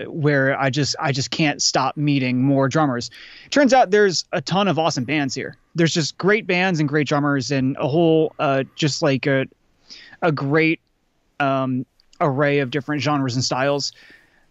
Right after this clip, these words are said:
And as a way, uh, as a way to start promoting my studio and getting myself out there in this new music scene to me,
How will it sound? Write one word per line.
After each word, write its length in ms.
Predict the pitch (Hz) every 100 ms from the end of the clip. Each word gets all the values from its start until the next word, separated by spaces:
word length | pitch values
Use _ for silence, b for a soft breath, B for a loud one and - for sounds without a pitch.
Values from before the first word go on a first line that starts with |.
| b _ -
And 200 | 165 156
as 160 | 151
a 80 | 160
way, 680 | 147 135 147 147 156 156 165 - _ _ _ -
uh, 520 | 135 131 127 127 120 - -
as 140 | 160 147
a 80 | 151
way 280 | 143 147
to 260 | 135 - 143
start 720 | - - - 151 131 131 131 - _ _ -
promoting 560 | 165 151 135 135 135 131
my 180 | 117
studio 720 | 117 - 185 190 185 175 180 - _ _ _ -
and 580 | 135 135 135 131 127 120 - 185
getting 280 | 165 160 143
myself 540 | 135 147 - 156 143
out 260 | 147 143 -
there 300 | 147 139 139
in 140 | 139
this 180 | 135 123
new 160 | 143
music 280 | 139 139 127
scene 240 | - 143 123
to 100 | 123
me, 420 | 233 208 156